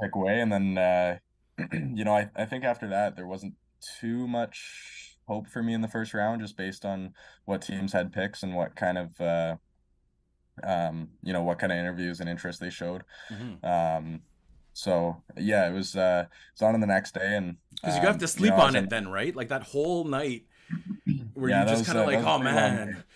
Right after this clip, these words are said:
Speaker 1: Yeah, no, I was, I was looking at the draft order, and, you know, I wasn't sure where I was gonna end up. Um, you know, as I mentioned earlier with, uh, with Montreal's interview, I couldn't get a read on whether or not they had interest in me. Um,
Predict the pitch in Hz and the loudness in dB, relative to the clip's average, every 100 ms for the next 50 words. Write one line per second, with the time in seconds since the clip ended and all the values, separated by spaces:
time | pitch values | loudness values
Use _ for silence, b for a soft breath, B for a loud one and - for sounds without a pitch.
0 | B B B _ _ _ _ _ _ _ | B B B _ _ _ _ _ _ _
1 | _ _ _ _ _ - 107 95 - 107 | _ _ _ _ _ -6 2 2 2 6
2 | 104 101 98 - 107 107 120 117 113 98 | 8 6 2 -4 -4 -4 -6 -4 -6 -2
3 | 104 101 - 104 101 101 95 95 95 80 | 2 2 0 -6 -4 -6 -6 -6 -8 -4
4 | 98 95 104 104 98 104 98 98 98 95 | 0 0 -2 -6 -8 -6 -4 -4 -6 -8
5 | 92 90 92 95 104 _ - 95 90 87 | -6 -6 -2 -2 -2 _ -8 -4 0 0
6 | 87 78 87 87 98 92 92 92 92 92 | 0 -4 -4 -2 -2 -4 -4 -4 -6 -4
7 | 90 90 90 _ 92 87 90 92 90 92 | -6 -4 -6 _ -6 -4 -6 -8 -6 -4
8 | 90 87 90 90 90 87 98 92 90 85 | -4 -4 -8 -6 -6 -4 -6 -6 -8 -6
9 | 90 90 90 87 90 87 87 85 85 87 | -6 -4 -4 -4 -6 -6 -6 -6 -4 -4
10 | 87 - 101 101 98 110 143 _ _ 90 | -4 -8 -8 -4 -2 -2 -4 _ _ -2
11 | 90 85 87 87 87 | 2 2 0 -2 -6